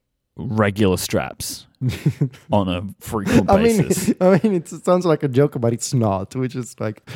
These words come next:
Speaker 2: this is not a, a, a real, uh, laugh. It's, it's a, it's a sad laugh. It's, it's very true, unfortunately.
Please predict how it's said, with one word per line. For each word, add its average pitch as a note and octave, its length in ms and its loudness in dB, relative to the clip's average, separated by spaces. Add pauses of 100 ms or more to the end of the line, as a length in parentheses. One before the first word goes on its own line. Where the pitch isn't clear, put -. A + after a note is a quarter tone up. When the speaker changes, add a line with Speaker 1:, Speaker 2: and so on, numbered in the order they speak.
(180)
Speaker 2:
this D#3 180 4
is D3 200 -2
not B2+ 260 2
a, B2 420 -2
a, C3+ 40 0
a - 20 0
real, C3+ 480 0
uh, - 480 -14 (140)
laugh. C#3+ 400 0
It's, B2+ 180 -2
it's C#3 260 -4
a, B2+ 100 -2
it's A#2+ 260 -6
a A#2+ 60 -4
sad A2 420 -4
laugh. F#2+ 340 -8
It's, A#2+ 240 -4
it's C#3 320 -4
very B2+ 500 -4
true, A2 360 -8
unfortunately. A2+ 720 -8